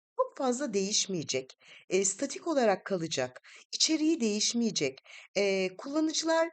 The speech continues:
ne zaman girerse girsin hemen hemen aynı bilgileri görecekleri, e, kısımları sayfa niteliği altında hazırlıyoruz. Mesela, e, mesela sa-, e, web sitesi ilkeleri ya da şirket ilkeleri ya da mevzuat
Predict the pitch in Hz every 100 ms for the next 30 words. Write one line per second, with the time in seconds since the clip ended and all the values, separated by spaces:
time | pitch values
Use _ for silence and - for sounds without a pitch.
0 | - 247 359 466 359 320 277 233 262 311
1 | - 254 180 202 - - 170 165 - _
2 | 392 453 453 370 320 277 269 359 381 339
3 | 262 240 226 190 196 190 175 175 - 170
4 | 220 466 - - - - 202 202 - 320
5 | 359 311 214 508 - 320 320 320 254 -
6 | 180 156 123 139 - 120 123 127 - 175
7 | 147 135 117 - - - 440 - 302 285
8 | 349 - _ _ _ - - - 233 226
9 | 226 247 320 - 254 285 381 - - 285
10 | 220 226 226 214 311 330 - 247 - 196
11 | 156 180 127 95 - _ - - 247 339
12 | - - 311 381 370 240 180 - 139 113
13 | - - - - 330 370 311 285 233 254
14 | 170 -